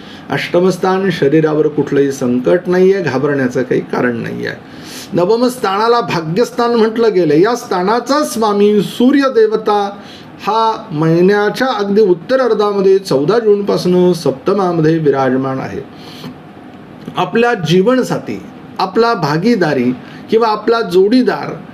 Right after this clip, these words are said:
याच्यामध्ये दोन विषय. भागीदार म्हणजे व्यवसायाच्या संदर्भातील व्यक्ती, याच्यापासून आपल्याला मोठा फायदा आहे.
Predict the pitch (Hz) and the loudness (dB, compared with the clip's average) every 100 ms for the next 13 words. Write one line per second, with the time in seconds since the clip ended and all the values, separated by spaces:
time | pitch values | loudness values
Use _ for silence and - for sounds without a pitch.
0 | - - 175 226 233 233 240 269 196 156 | -8 -4 0 0 0 2 2 4 2 2
1 | 147 147 151 196 214 208 202 214 196 170 | 0 0 2 2 2 2 4 4 4 2
2 | 165 180 185 208 208 170 160 175 185 156 | 0 0 0 0 -2 0 2 2 2 -2
3 | - 170 175 131 - - 104 - - - | 2 2 2 -2 -4 -10 -10 -12 -18 -16
4 | - 165 165 214 208 160 202 196 196 196 | -4 -2 -2 -2 -2 0 0 0 0 2
5 | 185 180 175 175 - 143 147 170 165 165 | 2 2 0 -4 -4 -2 0 0 0 -2
6 | 160 - | -6 -14